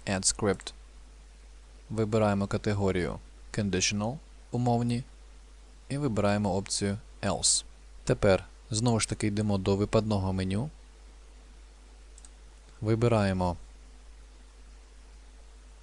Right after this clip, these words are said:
Movie Control, категорію Go to and Play, йти та грати, і вибираємо Go to and Play Label, тобто йти та грати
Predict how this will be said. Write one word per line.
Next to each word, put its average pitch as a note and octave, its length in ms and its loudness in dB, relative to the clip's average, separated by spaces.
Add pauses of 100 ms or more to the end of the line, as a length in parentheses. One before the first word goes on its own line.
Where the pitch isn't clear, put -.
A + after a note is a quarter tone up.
(280)
Movie G2+ 340 0
Control, A#2+ 420 0 (1300)
категорію G2+ 720 2 (800)
Go G#2 280 2
to G2 60 2
and F#2+ 100 -2
Play, A#2+ 380 0 (260)
йти A2+ 280 0
та A#2+ 140 2
грати, A#2 440 2 (460)
і B2+ 60 -4
вибираємо G2+ 640 4 (960)
Go A#2+ 140 6
to B2 200 2
and G2 80 0
Play G2+ 240 4
Label, F2+ 400 2 (560)
тобто G2+ 300 2
йти G2+ 180 2
та G#2+ 140 0
грати G2 420 2